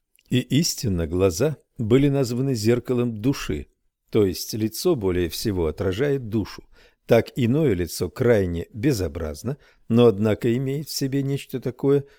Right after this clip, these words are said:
что заставляет нравиться, когда оно — оболочка доброго,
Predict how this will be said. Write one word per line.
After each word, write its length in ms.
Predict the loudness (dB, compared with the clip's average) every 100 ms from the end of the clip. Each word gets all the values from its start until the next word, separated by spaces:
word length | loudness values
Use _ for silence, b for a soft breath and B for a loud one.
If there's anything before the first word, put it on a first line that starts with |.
| b
что 260 | -6 -2
заставляет 680 | 0 -2 0 0 2 2 2
нравиться, 640 | 2 4 2 0 -4 -6 -6 b b
когда 420 | 0 2 4 4
оно — 300 | 4 2 -2 b _
оболочка 680 | 2 4 4 4 0 -2 -6
доброго, 560 | 0 0 2 -2 -4